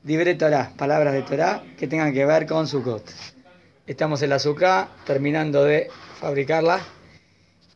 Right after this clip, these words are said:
Vamos a cambiar ahí.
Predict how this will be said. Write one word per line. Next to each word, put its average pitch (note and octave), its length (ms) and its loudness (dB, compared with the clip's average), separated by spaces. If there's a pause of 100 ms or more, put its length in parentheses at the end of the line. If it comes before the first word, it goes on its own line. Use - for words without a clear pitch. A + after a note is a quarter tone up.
(240)
Vamos C#3 320 -2
a B2+ 80 0
cambiar C#3+ 480 2 (1040)
ahí. B2+ 460 -6